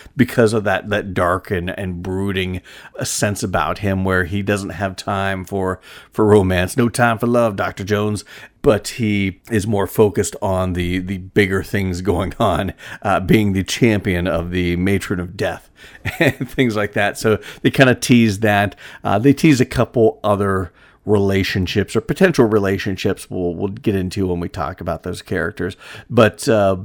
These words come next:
speaking of his twin sister, Vex, Vex Olivesser, she is the kind of the ranger, the archer of the group, and Vax's twin sister. And, and there again, like I said, we get to dive into a little bit. We didn't go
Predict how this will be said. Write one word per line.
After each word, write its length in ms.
speaking 480
of 260
his 280
twin 260
sister, 500
Vex, 600
Vex 220
Olivesser, 920
she 300
is 240
the 340
kind 180
of 60
the 80
ranger, 640
the 240
archer 440
of 260
the 120
group, 500
and 360
Vax's 500
twin 300
sister. 540
And, 300
and 180
there 140
again, 260
like 160
I 80
said, 300
we 60
get 160
to 60
dive 420
into 320
a 20
little 320
bit. 160
We 80
didn't 220
go 320